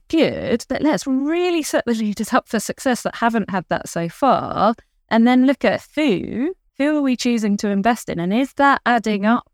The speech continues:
to what we're trying to achieve as an organisation? And quite often, that's all disconnected at the moment when I start working with organisations.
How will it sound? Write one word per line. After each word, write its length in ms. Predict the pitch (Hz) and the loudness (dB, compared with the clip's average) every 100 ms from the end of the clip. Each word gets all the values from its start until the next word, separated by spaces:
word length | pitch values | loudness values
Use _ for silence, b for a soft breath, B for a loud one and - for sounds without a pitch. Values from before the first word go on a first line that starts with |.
| - | -16
to 420 | - - - 196 | -10 -10 -4 -2
what 180 | 202 - | 0 -2
we're 80 | 196 | -2
trying 200 | - 190 | 0 0
to 80 | 180 | 0
achieve 400 | 175 196 165 160 | 0 -2 0 -2
as 120 | 160 | -4
an 100 | 156 | -2
organisation? 1000 | 160 156 151 156 170 165 - 151 - 175 - - | -2 -2 -4 -4 -4 -4 -4 -6 -6 -8 -12 -8
And 100 | 190 | 0
quite 200 | 277 - | 2 4
often, 500 | 262 - 180 175 196 | 2 2 0 2 2
that's 220 | 185 - | 0 -2
all 160 | 208 208 | -4 -2
disconnected 800 | 202 - 190 180 247 - - - - | -2 -4 -2 -2 -4 -8 -8 -10 -6
at 100 | 180 | -4
the 80 | 175 | -2
moment 400 | 175 170 170 175 | -2 -2 -4 -2
when 120 | 175 | -4
I 80 | 175 | -4
start 280 | - - | -4 -2
working 280 | - 170 175 | -2 -2 -2
with 120 | 165 | -2
organisations. 960 | 165 160 160 - - - - - - - | -2 -4 -6 -6 -8 -8 -8 -10 -12 -20